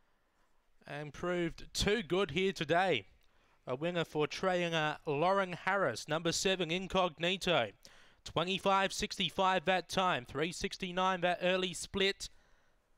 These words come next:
Uh, second, number eight, Silver Prize for Matthew Pang, who's had a good training performance here today, Matthew.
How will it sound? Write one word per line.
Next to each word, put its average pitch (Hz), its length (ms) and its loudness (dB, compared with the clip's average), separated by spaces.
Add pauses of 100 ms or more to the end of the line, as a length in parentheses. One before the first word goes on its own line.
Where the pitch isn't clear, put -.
(260)
Uh, 123 220 2
second, 196 400 0
number 185 240 2
eight, 190 240 2
Silver 185 420 0
Prize 190 460 2
for 180 80 0
Matthew 180 420 0
Pang, 190 480 0 (2250)
who's 135 160 -14
had 143 260 0
a 135 60 -2
good 160 220 -6
training 170 400 -4
performance 165 480 -4
here 160 120 -2
today, 165 320 0
Matthew. 180 540 -2